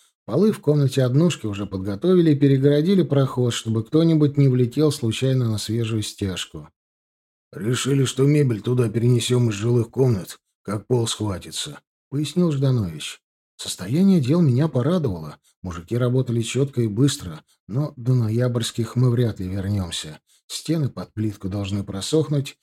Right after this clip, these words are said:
стяжка должна схватиться и набрать твёрдости. Есть технология, и через неё не перепрыгнешь.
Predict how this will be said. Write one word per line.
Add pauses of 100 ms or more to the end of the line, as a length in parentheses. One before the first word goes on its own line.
(140)
стяжка
должна
схватиться
и
набрать
твёрдости. (540)
Есть
технология,
и
через
неё
не
перепрыгнешь.